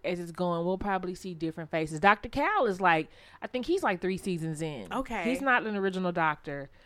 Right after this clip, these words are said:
Speaker 2: Cool,
Speaker 1: Uh,
Speaker 2: cool.
Speaker 1: Doctor Pepper is an original doctor. She's been the one that's been there. So I feel like this might be, she might be an executive producer.
Speaker 2: Okay.
Speaker 1: So
Speaker 2: I like it.
Speaker 1: I don't know. I'm guessing here 'cause I feel like she's been here from day one. But
Speaker 2: I
Speaker 1: either way.
Speaker 2: like it.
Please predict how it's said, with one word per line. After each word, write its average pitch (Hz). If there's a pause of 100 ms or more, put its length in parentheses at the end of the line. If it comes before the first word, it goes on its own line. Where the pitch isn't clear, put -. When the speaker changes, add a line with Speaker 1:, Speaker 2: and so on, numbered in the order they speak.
(260)
Speaker 2:
Cool, 196
Speaker 1:
Uh, 175
Speaker 2:
cool. 160
Speaker 1:
Doctor 254
Pepper 254
is 269
an 233
original 160
doctor. 143 (400)
She's 240
been 202
the 190
one 185
that's 175
been 170
there. 151
So 160 (280)
I 220
feel 294
like 214
this 190
might 175
be, 185
she -
might 233
be 185
an 170
executive 151
producer. 147 (160)
Speaker 2:
Okay. 277 (260)
Speaker 1:
So 185
Speaker 2:
I 285
like 349
it. 170
Speaker 1:
I 185
don't 190
know. 160 (140)
I'm 170
guessing 180
here 170
'cause 160
I 156
feel 165
like 160
she's 170
been 160
here 156
from 151
day 143
one. 143
But 190
Speaker 2:
I 190
Speaker 1:
either 262
way. 180 (100)
Speaker 2:
like 135
it. 147